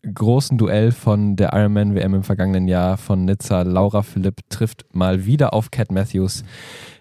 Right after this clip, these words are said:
Cat Matthews dieses Jahr schon auf der Langdistanz unterwegs gewesen beim Ironman Texas, hat da eine, ja, fantastische Leistung gezeigt,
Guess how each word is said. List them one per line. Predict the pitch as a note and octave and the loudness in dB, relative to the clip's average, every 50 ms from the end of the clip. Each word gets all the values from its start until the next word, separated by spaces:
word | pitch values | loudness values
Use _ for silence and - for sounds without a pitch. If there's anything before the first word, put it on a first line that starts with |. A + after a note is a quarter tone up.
| _ _ - | _ _ -2
Cat | - A2 A2 | 0 2 4
Matthews | A2+ B2 B2 C3+ A#2+ A#2 - | 4 2 2 2 0 0 2
dieses | A#2 A2+ A2 A2 | 2 2 2 2
Jahr | - A#2 A2 | 2 2 2
schon | A2 - A#2+ G#2 | 2 2 0 0
auf | F#2+ G#2 - | 0 -2 -2
der | G#2+ | -2
Langdistanz | G2 G#2 G#2+ A2 G#2+ - - A2 G#2 G#2+ | 0 0 0 -2 -2 -2 -2 -2 0 0
unterwegs | G#2 G#2 G2+ F#2+ G#2+ A2+ - - | 0 0 0 0 0 -2 -2 -2
gewesen | B2 A2+ G#2+ A2 A2+ A#2 A2 | -2 0 0 0 0 0 0
beim | G#2+ G#2+ G#2 G2 | 0 0 0 0
Ironman | G2+ G2+ G2+ G2+ G2+ G2 G2+ | 0 0 0 2 0 0 0
Texas, | - A#2 A#2 - - G#2+ - | -2 -2 -2 -2 -2 -2 -2
hat | A2 - - | -2 0 0
da | G#2+ G2 F#2+ F#2+ | 0 2 2 0
eine, | F#2+ G2 G2+ G#2 - - - _ _ - - - | 0 0 0 -2 -2 -6 -14 _ _ -18 -12 -6
ja, | - D#2 C#2+ B1+ - - _ _ _ _ - - | -4 -2 -2 -4 -6 -10 _ _ _ _ -20 -20
fantastische | - - - G2 G#2+ - - C#3+ C#3+ - - B2 - - | -10 -6 -4 -4 -4 -2 0 0 0 2 0 0 2 2
Leistung | G#2 G2 G2+ G#2 A2 - - G2+ G2 G2+ | 2 2 2 0 0 0 -2 -2 -2 -2
gezeigt, | F#2 - F#2+ - - G#2+ G2+ G#2+ G#2+ - - | -2 -4 -6 -2 -2 0 0 0 -2 -6 -12